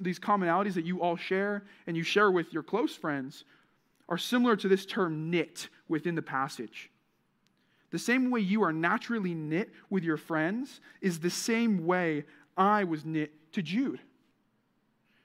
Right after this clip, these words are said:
Now the question is, why does this matter? Well, I think it matters, and, and the Bible makes it very clear it matters because God designed friendships to love and care for one another.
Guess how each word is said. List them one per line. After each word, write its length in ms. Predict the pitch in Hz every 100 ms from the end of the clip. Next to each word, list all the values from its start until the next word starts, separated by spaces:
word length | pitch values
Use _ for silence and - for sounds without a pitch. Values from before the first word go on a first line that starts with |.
| _ 180
Now 120 | 180
the 60 |
question 440 | 180 247 247 - 175
is, 320 | 143 156 - _ _ _
why 240 | 147 160 220
does 160 | 214
this 200 | 190 175
matter? 360 | 143 131 117 107 _ _ _ _ _ _ _ _ _ _ _ -
Well, 140 | 160
I 80 | 220
think 180 | 240 170
it 60 | 151
matters, 420 | 131 131 175 185
and, 240 | 156 147
and 240 | 170 160 151
the 60 |
Bible 220 | 151 202 190
makes 180 | 175
it 60 | 170
very 240 | 165 190
clear 240 | 190 202 180
it 80 | 156
matters 400 | 165 196 175 160
because 420 | 165 170 135 - - _ 147 -
God 480 | 180 185 202 208 208 _
designed 680 | 160 156 151 151 160 160 151 -
friendships 920 | - - 254 302 - 151 135 - - - _ _ _
to 120 | - 165
love 580 | 156 165 185 185 151 - _ -
and 200 | 160 143
care 340 | - 180 175
for 180 | 180 170
one 200 | 147 139
another. 340 | 131 123 113